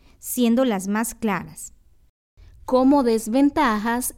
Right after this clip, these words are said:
Speaker 2: el reconocimiento de una deuda colonial, la libre importación de manufacturas, los pocos excedentes que quedaban se iban a Estados Unidos y se rehusaron a decretar impuestos a nivel federal.
Speaker 1: Y como ventajas,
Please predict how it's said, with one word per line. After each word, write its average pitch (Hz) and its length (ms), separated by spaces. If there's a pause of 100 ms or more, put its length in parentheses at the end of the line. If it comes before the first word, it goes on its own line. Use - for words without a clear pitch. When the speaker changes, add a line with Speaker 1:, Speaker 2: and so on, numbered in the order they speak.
Speaker 2:
el 220 180
reconocimiento 220 1080
de 240 120
una 202 300
deuda 190 320
colonial, 214 800 (280)
la 233 160
libre 285 300
importación 208 720
de 190 80
manufacturas, 196 1000 (280)
los 226 320
pocos 359 480
excedentes 214 760
que 226 180
quedaban 240 560
se 208 180
iban 190 380
a 202 100
Estados 170 500
Unidos 247 520 (260)
y 302 120
se 330 180
rehusaron 262 840
a 202 140
decretar 196 540
impuestos 233 680
a 208 80
nivel 185 360
federal. 170 540 (920)
Speaker 1:
Y 254 160
como 196 280
ventajas, 226 760